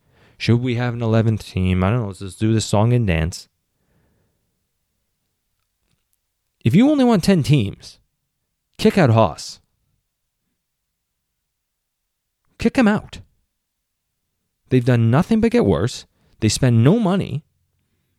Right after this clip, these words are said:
They're not exactly loved in America. They're not bringing in American drivers.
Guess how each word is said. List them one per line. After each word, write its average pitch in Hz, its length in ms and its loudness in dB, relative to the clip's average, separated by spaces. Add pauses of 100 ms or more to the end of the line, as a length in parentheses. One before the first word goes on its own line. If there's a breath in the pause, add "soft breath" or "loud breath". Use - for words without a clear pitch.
(360)
They're 123 100 0
not 196 120 0
exactly 165 360 2
loved 156 320 0
in 120 100 2
America. 123 600 -4 (1040)
They're 131 100 0
not 147 160 0
bringing 208 340 2
in 254 100 0
American 220 380 2
drivers. 113 540 -4